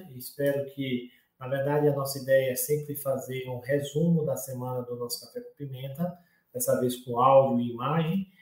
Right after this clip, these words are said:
mas também vão ter alguns momentos que nós vamos convidar algumas pessoas, né,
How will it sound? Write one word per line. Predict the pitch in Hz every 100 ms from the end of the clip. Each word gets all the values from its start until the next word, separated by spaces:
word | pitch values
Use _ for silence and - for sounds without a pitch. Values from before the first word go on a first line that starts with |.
| _ _ -
mas | 143 147
também | 175 180
vão | 180 185
ter | 185
alguns | 170 156
momentos | 160 147 147 -
que | 175
nós | 175 165
vamos | 156 143
convidar | 165 160 139 135
algumas | 139 135
pessoas, | - 127 - 139 175 190 -
né, | 139 175